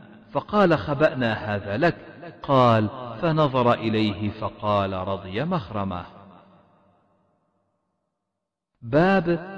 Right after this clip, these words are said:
إذا وهب هبة فقبضها الآخر ولم يقل: "قبلت". حدثنا محمد بن محبوب،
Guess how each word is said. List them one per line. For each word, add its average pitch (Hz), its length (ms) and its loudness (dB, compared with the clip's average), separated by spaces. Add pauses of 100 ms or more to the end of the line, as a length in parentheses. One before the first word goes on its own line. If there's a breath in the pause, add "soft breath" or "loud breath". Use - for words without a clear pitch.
(140)
إذا 113 300 2
وهب 104 440 0
هبة 147 580 0
فقبضها 104 720 -4
الآخر 143 640 -4
ولم 104 440 2
يقل: 92 380 -8 (120)
"قبلت". 160 580 -4 (1200)
حدثنا 156 680 2
محمد 120 540 0
بن 104 160 -2
محبوب، 110 560 2